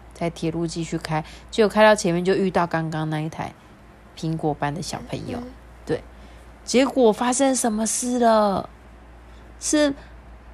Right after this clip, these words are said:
Speaker 1: 巴士的轮胎破洞了啦！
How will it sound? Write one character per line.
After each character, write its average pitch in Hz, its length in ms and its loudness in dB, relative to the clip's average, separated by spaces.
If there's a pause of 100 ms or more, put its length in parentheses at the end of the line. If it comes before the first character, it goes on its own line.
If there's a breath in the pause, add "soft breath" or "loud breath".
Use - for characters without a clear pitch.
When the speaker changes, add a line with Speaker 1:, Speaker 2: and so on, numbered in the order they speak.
(160)
Speaker 1:
巴 302 340 4
士 320 320 4
的 285 160 8
轮 277 300 4
胎 311 260 6
破 311 460 6
洞 311 560 4
了 302 180 6
啦！ 285 880 2